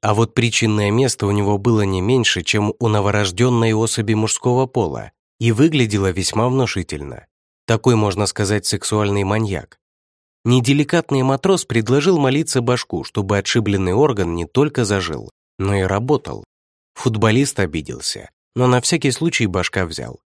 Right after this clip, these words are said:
За неделю в больнице он, правда, понял, что молиться нет необходимости. Его орган с поставленной задачей справляется на ура.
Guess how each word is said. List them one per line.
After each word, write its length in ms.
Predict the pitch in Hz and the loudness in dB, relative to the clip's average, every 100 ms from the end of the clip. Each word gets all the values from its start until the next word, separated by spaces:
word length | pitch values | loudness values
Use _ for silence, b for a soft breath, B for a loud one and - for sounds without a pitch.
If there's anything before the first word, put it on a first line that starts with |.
| _ _ _ - | _ _ _ -4
За 180 | 101 120 | 2 4
неделю 440 | 113 101 113 104 | 4 2 2 0
в 80 | 92 | 0
больнице 520 | 98 95 104 104 - | 0 0 0 -2 -2
он, 180 | 98 92 | -2 -2
правда, 360 | 101 101 92 95 | 0 -2 -2 -2
понял, 340 | 107 101 98 | 0 0 0
что 220 | - 101 | -2 -2
молиться 480 | 98 98 104 - 107 | 0 0 -2 -2 0
нет 280 | 117 135 - | 2 0 -2
необходимости. 920 | 80 73 - 107 87 69 - - - _ _ _ - | -6 -4 -6 -4 -4 -4 -10 -12 -18 _ _ _ -8
Его 300 | 107 120 143 | 0 4 4
орган 320 | 170 147 143 | 4 2 0
с 80 | 127 | 0
поставленной 600 | - 113 - 147 143 127 117 | 0 -2 0 0 2 2 2
задачей 480 | 104 110 135 127 | 0 0 0 0
справляется 680 | 110 - 95 101 113 - 101 | -2 -2 -2 0 0 -2 -2
на 140 | 104 117 | 0 0
ура. 300 | 110 71 | -2 -4